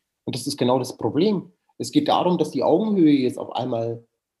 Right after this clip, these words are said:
äh, also ma-, ich, ich mach das jetzt mal so vor, also hier ist er und die anderen wollen auch dahin und das passt dem halt nicht. Und die andere Sache ist, es ist auch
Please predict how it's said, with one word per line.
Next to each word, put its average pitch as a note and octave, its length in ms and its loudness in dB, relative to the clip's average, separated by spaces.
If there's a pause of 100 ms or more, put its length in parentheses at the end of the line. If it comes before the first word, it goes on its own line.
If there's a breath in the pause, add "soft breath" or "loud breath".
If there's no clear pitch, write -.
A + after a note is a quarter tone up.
(100)
äh, - 80 -6
also A#2+ 520 -2
ma-, C3 300 0
ich, - 220 -10
ich - 140 -10
mach C3 180 -4
das F3+ 160 0
jetzt - 220 -10
mal C#3+ 120 4
so C#3 140 -2
vor, C#3+ 340 0
also C3 240 -4
hier F3+ 380 0
ist - 240 -8
er F#3 300 2
und - 360 -6 (440)
die - 120 -6
anderen D#3 380 -2
wollen C#3 240 0
auch A#3 220 2
dahin A#2 400 -4
und A#2 80 -6
das - 340 -10
passt - 280 -6
dem A#3 140 -2
halt G3 160 -8
nicht. A#2 280 -4 (320 soft breath)
Und C3+ 100 -2
die C#3 80 6
andere E3+ 360 2
Sache F#3 280 -2
ist, G3 240 -2
es - 160 -6
ist D#3+ 140 -6
auch - 240 -10